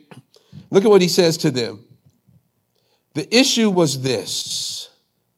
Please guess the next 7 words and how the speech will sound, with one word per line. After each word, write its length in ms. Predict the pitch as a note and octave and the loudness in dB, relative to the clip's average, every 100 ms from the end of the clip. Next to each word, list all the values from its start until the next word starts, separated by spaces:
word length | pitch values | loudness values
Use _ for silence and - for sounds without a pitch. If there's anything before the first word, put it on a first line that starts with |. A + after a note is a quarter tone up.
| _ _ _ _ _ _ | _ _ _ _ _ _
Jump 320 | - E3+ G#3 G3 | -2 0 0 2
down 340 | F#3 F#3 F3 | 4 4 2
with 160 | E3+ E3 | -2 -2
me 220 | D#3+ D#3+ | -2 -2
to 140 | D3+ | -6
verse 360 | B2+ C3+ C3 - | -6 -6 -6 -8
ten. 360 | - A#2+ F#2 | -10 -12 -12